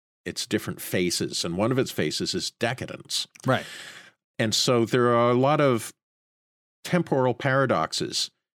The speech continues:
Speaker 1: in the modern, and one of them is the idea that something is at once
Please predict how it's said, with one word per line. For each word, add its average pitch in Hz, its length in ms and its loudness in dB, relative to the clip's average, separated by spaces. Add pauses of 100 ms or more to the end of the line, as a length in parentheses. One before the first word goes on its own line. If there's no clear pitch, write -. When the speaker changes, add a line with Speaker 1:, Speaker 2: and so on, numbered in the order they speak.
(180)
Speaker 1:
in 92 240 -4
the 82 540 -2 (800)
modern, 85 680 -4 (100)
and 87 280 -4
one 101 140 0
of 101 60 0
them 92 140 0
is 87 180 -2
the 98 260 -4
idea 101 340 0
that 80 140 -6
something 101 340 -4
is 87 220 -2
at 104 180 -2
once 104 460 -2